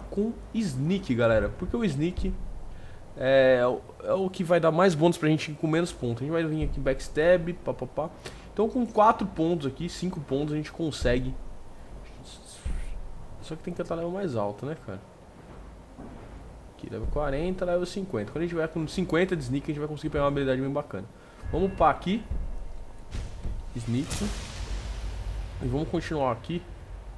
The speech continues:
No, ah, deixa eu, deixa eu colocar minha adaga. A da-, a adaga não vai ser útil por enquanto. A adaga não vai ser mu-, nossa, mulherzinha! Você tomou um headshot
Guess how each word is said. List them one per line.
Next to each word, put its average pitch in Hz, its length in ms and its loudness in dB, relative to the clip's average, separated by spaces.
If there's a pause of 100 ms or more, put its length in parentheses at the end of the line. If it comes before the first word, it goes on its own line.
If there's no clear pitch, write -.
(640)
No, 143 680 2 (440)
ah, - 840 -12
deixa - 200 -12
eu, 151 80 -8 (180)
deixa 135 200 -6
eu 180 40 -6
colocar 123 360 -8
minha 113 160 -4
adaga. 113 440 -2
A 127 60 -2
da-, 110 260 -6
a 135 80 -2
adaga 131 220 -4
não 156 80 -4
vai 151 80 -2
ser 127 140 -6
útil 107 240 -6
por 113 100 -10
enquanto. 107 400 -8 (960)
A - 140 -6
adaga 120 200 0
não 131 100 -4
vai 135 80 -6
ser 139 100 -6
mu-, 127 120 -2
nossa, 135 380 0
mulherzinha! 175 600 4 (1300)
Você 170 220 -2
tomou 180 400 10
um 160 40 12
headshot 143 1080 8